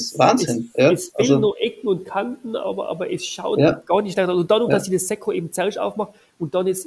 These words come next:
Speaker 2: eben noch, danach noch irgendwo das, die letzte Lampe einschrauben kann und, und vielleicht noch das letzte Loch irgendwo zuputzen kann im Adler, dann,
Speaker 1: Mhm.
Speaker 2: das hilft dann schon. Also das, die,
Speaker 1: Ja,
Speaker 2: die, die
Speaker 1: ja,
Speaker 2: Zeit
Speaker 1: ja.
Speaker 2: nehme ich mir dann.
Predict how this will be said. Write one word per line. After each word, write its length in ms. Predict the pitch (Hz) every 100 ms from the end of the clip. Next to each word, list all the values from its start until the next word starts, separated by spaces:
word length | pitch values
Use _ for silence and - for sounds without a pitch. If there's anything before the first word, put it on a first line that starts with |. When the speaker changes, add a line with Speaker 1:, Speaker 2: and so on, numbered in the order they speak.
| -
Speaker 2:
eben 280 | 185 175 175
noch, 240 | 185 185 - _
danach 360 | - 170 170 170
noch 300 | 175 165 147 _ _
irgendwo 480 | 185 170 165 170 170
das, 220 | 160 143
die 100 | -
letzte 300 | 160 170 -
Lampe 300 | 165 170 -
einschrauben 600 | - 175 - 170 170 170
kann 300 | - 175 175
und, 420 | 180 160 156 156 -
und 200 | 156 147
vielleicht 360 | 160 170 165
noch 60 | 165
das 140 | 147
letzte 260 | 165 - 170
Loch 220 | 175 170
irgendwo 260 | 175 165 160
zuputzen 480 | - 175 180 - 165
kann 220 | 170 165
im 100 | 165
Adler, 300 | 160 170 - _ _ _
dann, 220 | 127 127
Speaker 1:
Mhm. 40 | 131
Speaker 2:
das 120 | 151
hilft 240 | 160 175 170
dann 120 | 139
schon. 180 | - 143
Also 220 | 139 -
das, 240 | 160 -
die, 80 | 170
Speaker 1:
Ja, 100 | 123
Speaker 2:
die, 140 | 139 156
die 80 | -
Speaker 1:
ja, 80 |
Speaker 2:
Zeit 220 | - 160 -
Speaker 1:
ja. 100 | 143
Speaker 2:
nehme 120 | 170
ich 60 | 170
mir 80 | 165
dann. 180 | 165